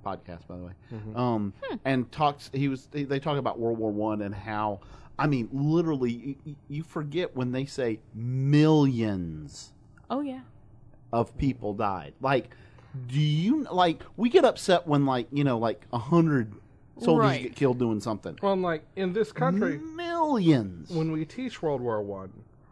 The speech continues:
Speaker 2: we talk about the American losses, which
Speaker 1: Right.
Speaker 2: were in six digits. We
Speaker 1: But
Speaker 2: don't talk about the European losses at
Speaker 3: Correct.
Speaker 2: all.
Speaker 3: Yeah.
Speaker 1: Yeah.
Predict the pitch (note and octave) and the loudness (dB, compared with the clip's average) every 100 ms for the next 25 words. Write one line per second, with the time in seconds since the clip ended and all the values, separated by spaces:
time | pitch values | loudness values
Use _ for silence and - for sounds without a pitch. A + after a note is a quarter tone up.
0 | - - D3+ - C#3 B2+ B2 B2 C3 B2+ | -14 -4 -4 -2 -2 -2 -4 -4 -6 -2
1 | D#3+ G3+ - A#2 G#2+ A2 C3+ C3+ F#3+ E3 | -2 -2 -4 -8 -8 -12 -14 -8 0 2
2 | D3+ F#3 D#3+ D3+ - - - - - - | 4 2 0 -2 -10 -20 -20 -20 -20 -20
3 | - - - - F3 G#3 F#3+ E3 - G3 | -20 -20 -20 -18 -10 -6 -2 -4 -2 -2
4 | E3+ - B2 G#2+ G#2+ - - - - - | -2 -4 -8 -8 -8 -12 -14 -20 -20 -10
5 | - A3+ C#4+ G#3 A#3+ G#3 E3 D#3+ E3+ E3 | 4 8 8 6 2 2 2 2 6 6
6 | D#3+ C4 C#4+ F#3+ C3 A2+ A#2+ F2 B2+ A#2 | 4 -2 -2 0 0 -2 -6 -6 -2 0
7 | - D#3 A2 - - - G#3+ G#3 A2 - | 4 2 0 -6 -14 -14 -6 -4 -4 -12
8 | - B2 A2+ E2+ | -6 0 0 -2